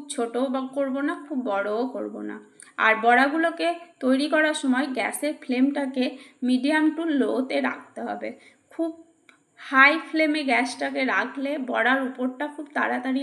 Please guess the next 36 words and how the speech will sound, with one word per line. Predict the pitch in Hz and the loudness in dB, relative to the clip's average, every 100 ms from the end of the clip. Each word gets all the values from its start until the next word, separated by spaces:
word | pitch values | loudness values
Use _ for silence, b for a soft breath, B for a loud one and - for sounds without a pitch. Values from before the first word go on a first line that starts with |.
| 262 | 0
লালচে | 190 214 - 277 262 | 0 -2 -4 -8 -4
ভাব | 262 262 254 | -4 -4 -6
চলে | 226 240 247 | -4 -2 0
এলেও | 277 359 370 B B 262 | 2 0 -4 B B -4
ভিতরটা | 277 277 320 311 320 | -2 -2 -2 -2 -2
কিন্তু | 294 262 302 294 | 0 0 -2 -4
ভালোভাবে | 214 226 254 240 277 254 | -2 -2 0 0 -2 -2
ভাজা | 254 233 254 | -2 -2 -2
যাবে | 220 185 208 | -2 -4 -8
না, | 208 - | -10 -6
কাঁচা | 254 262 285 | -4 -2 -4
কাঁচা | 247 254 277 262 | -4 -6 -4 -2
হয়ে | 202 - | -4 -6
থাকবে, | - - - B B B - | -12 -12 -14 B B B 2
তাতে | 277 285 339 | 4 4 2
রান্নার | 262 240 254 285 277 | 4 4 2 0 -4
স্বাদটা | - 226 208 - 277 277 | -4 -4 -4 -6 -6 -4
কিন্তু | 240 269 294 | -4 -6 -8
খুব | 294 214 | -6 -4
একটা | 220 285 254 | -4 -6 -4
ভালো | 185 196 208 254 | -4 -4 -4 -6
হবে | - 196 | -6 -8
না | 202 202 | -10 -12
বন্ধুরা। | 202 214 214 214 220 B B - | -12 -10 -8 -10 -12 B B -2
তো | 233 233 | 2 4
ওই | 254 262 | 4 2
জন্যে | 302 311 294 | 0 0 0
গ্যাসের | 226 226 269 269 | -2 -2 -4 -4
ফ্লেমটাকে | 269 262 262 269 269 247 | -2 0 0 0 0 -2
medium | 220 208 254 277 285 | -2 -4 -2 -2 -2
to | 269 254 240 | -2 -2 -2
low-তে | 214 208 - 262 | -4 -6 -4 -2
রেখে | 262 311 381 B - - 208 | -2 -4 -8 B -18 -6 -2
বড়াগুলোকে | 208 214 220 226 254 294 | 0 -2 -4 -6 -6 -4
ভালোভাবে | 247 202 233 202 285 339 | -4 -4 -4 -2 0 0
ভেজে | 285 202 | 0 -2